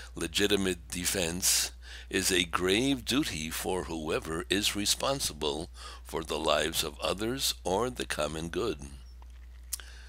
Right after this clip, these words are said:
Twenty-three twenty-two, "From its conception, the child has the right to life.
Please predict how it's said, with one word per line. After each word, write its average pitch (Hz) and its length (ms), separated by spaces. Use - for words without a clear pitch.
Twenty-three 87 1080
twenty-two, 82 800
"From 156 240
its 160 220
conception, 85 880
the 117 100
child 95 540
has 92 260
the 82 140
right 90 340
to 90 220
life. 90 760